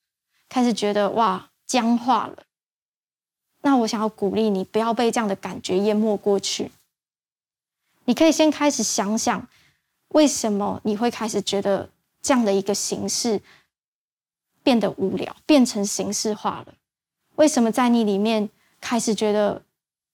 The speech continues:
没有那个活泼的力量了？有的时候，其实神真的在提醒我们，因为我们跟他建立关系的时候，真的很常把一个摩西卡在中间。我们真的很常透过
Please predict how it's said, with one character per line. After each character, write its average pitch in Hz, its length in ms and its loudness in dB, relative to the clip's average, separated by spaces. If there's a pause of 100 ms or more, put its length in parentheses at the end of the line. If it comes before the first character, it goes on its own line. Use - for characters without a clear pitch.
(260)
没 247 140 4
有 233 160 4
那 247 100 4
个 226 100 2
活 214 240 0
泼 233 220 -2
的 220 120 -2
力 208 180 -2
量 202 220 -2
了？ - 160 -20 (1040)
有 269 100 0
的 294 120 6
时 302 120 2
候， 330 100 6
其 247 200 0
实 247 80 0
神 220 260 0
真 233 100 2
的 240 120 2
在 240 160 0
提 - 200 -6
醒 196 340 -4
我 190 100 -2
们， - 180 -10 (280)
因 277 140 6
为 294 80 6
我 220 120 2
们 202 140 0
跟 240 140 0
他 233 140 0
建 240 200 0
立 233 100 2
关 214 240 -4
系 220 160 -2
的 202 80 0
时 - 160 -6
候， 208 80 -2
真 254 300 0
的 247 80 0
很 196 260 -6
常 190 360 -6 (260)
把 190 160 -8
一 208 100 -2
个 214 100 0
摩 202 240 0
西 214 220 -6
卡 - 260 -14
在 208 180 -4
中 196 240 -8
间。 - 340 -10 (420)
我 247 80 2
们 269 120 8
真 330 160 6
的 302 120 6
很 220 260 -2
常 214 260 -4
透 262 240 2
过 247 240 2